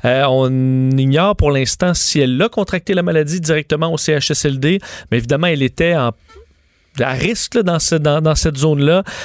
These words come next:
Alors, elle est décédée. Euh, sa cousine a même écrit un touchant message sur Facebook, là, disant qu'une merveilleuse étoile s'est envolée cet après-midi.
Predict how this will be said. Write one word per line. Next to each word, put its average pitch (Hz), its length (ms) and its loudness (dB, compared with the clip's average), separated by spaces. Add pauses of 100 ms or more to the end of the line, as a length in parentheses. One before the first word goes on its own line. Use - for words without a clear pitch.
Alors, 131 300 -2
elle 139 100 0
est 151 60 0
décédée. 156 680 0
Euh, 131 400 4
sa 143 200 -2
cousine 160 440 0
a 143 60 4
même 143 240 0
écrit 156 340 0
un 147 120 2
touchant - 360 -2
message 165 460 0
sur - 180 -2
Facebook, 139 520 -2
là, 156 100 2
disant 135 260 0
qu'une 143 200 -2
merveilleuse 160 560 2
étoile 151 320 0
s'est 139 200 -4
envolée 151 360 2
cet - 180 -2
après-midi. 131 640 0